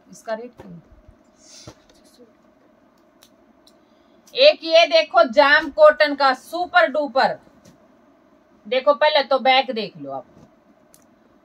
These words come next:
ये रहने वाली है इसकी बैक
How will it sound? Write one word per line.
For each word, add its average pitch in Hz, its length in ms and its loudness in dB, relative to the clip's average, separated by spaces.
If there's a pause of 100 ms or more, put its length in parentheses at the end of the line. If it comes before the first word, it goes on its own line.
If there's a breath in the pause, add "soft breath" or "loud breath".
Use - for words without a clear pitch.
(340)
ये 294 360 4
रहने 330 360 0
वाली 294 340 0
है 294 140 0
इसकी 302 300 -10
बैक 247 480 -2